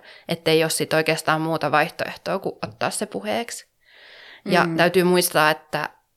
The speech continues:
Speaker 1: te olette kutsunut tänne vieraaksi tänään semmosia ihmisiä, jotka on niinku valinnut tavallaan sen, että rahasta voi puhua.
Speaker 2: Just näin.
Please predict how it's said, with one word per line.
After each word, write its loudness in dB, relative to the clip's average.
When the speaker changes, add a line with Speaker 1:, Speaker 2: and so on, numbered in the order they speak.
Speaker 1:
te 2
olette 0
kutsunut 0
tänne 0
vieraaksi 0
tänään -2
semmosia -4
ihmisiä, -2
jotka -2
on -4
niinku -8
valinnut 0
tavallaan 0
sen, -4
että -4
rahasta -4
voi 2
puhua. 0
Speaker 2:
Just -4
näin. -8